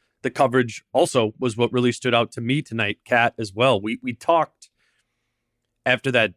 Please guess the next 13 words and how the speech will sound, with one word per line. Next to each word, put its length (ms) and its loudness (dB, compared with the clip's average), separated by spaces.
loss 280 2
to 100 -14
Dallas 380 0
on 80 -6
Monday 360 2
about 280 0
how 100 0
the 80 -4
Wolves 320 -2
came 300 -6
out 320 0
and 100 -10
exclusively 880 -2